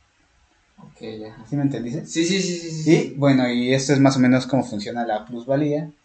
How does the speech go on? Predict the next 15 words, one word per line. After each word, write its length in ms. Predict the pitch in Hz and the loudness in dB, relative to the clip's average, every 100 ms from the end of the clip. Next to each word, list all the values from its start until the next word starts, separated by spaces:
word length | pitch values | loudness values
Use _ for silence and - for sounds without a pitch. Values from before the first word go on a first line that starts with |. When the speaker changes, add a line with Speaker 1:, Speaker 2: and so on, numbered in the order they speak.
| - | -12
Speaker 2:
Y 60 | 113 | -10
esto 160 | 110 | -6
es 100 | - | -2
a 360 | 113 104 104 - | 0 0 -2 -6
ejemplos 420 | - 120 120 117 | -14 -8 -6 -4
muy, 200 | 120 123 | -2 -2
muy 180 | 127 127 | 0 2
cortos, 440 | 139 147 143 123 - | 4 2 2 -4 -6
porque 240 | 104 104 | -14 -10
luego 280 | 101 123 135 | -4 0 0
Sara 600 | 135 143 127 123 - - - | 4 6 6 2 0 -14 -6
gasta 300 | 110 - 117 | -6 -4 -2
exactamente 760 | 131 117 139 123 131 127 139 | 0 2 2 2 2 2 0
poca 380 | - 131 123 131 | 0 -2 -2 0
cantidad, 720 | 131 131 131 135 127 131 135 | 0 0 2 4 4 4 0